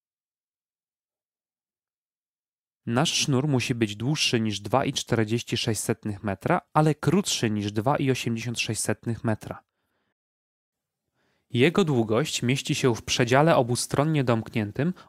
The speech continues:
od dwóch i czterdziestu sześciu setnych metra do dwóch i osiemdziesięciu sześciu setnych metra. Teraz pokażę ci, jak szybciej dojść do rozwiązania. Na początek odejmujemy h od całego wyrażenia.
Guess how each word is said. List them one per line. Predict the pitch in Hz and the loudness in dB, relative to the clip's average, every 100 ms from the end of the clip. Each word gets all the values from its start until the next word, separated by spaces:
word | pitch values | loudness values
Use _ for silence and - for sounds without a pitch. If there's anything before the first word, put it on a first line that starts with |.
| - | -2
od | 127 | 2
dwóch | 123 117 180 - | 2 2 0 -2
i | |
czterdziestu | 131 - 127 113 143 - | -8 0 0 2 0 -2
sześciu | 143 127 - 123 | -2 -2 0 0
setnych | - 110 - 113 - | 0 -2 0 -2 -2
metra | 104 - 123 185 - _ 127 | -4 2 2 2 -6 _ 0
do | 123 | 2
dwóch | 113 156 185 | 4 2 2
i | 139 | 0
osiemdziesięciu | 123 - 123 117 - 147 143 | 0 0 0 0 0 -2 -2
sześciu | 131 131 - 123 | 0 0 -2 -4
setnych | - 113 - 117 - | -2 -4 -2 -6 -4
metra. | 107 - 110 - _ _ _ _ _ _ _ _ _ | -6 -4 -6 -8 _ _ _ _ _ _ _ _ _
Teraz | - 151 160 | 0 2 0
pokażę | - 117 - 110 113 | 0 0 2 2 2
ci, | - - | 0 -2
jak | 98 | -2
szybciej | - 165 - 135 120 | -2 -4 -4 -6 -2
dojść | 113 113 | 0 0
do | 113 | 0
rozwiązania. | 110 98 107 104 98 90 - _ _ _ _ _ _ _ _ | 0 0 -2 -2 -2 -6 -10 _ _ _ _ _ _ _ _
Na | 113 | -2
początek | 113 113 - 147 165 - | 0 0 0 -2 -2 -2
odejmujemy | 123 117 110 107 104 101 98 | 0 2 2 2 0 0 -4
h | 95 - | -2 -2
od | - - | -2 -6
całego | - 104 117 120 | -2 0 2 0
wyrażenia. | 107 107 104 101 95 92 - | 0 0 0 0 -4 -8 -14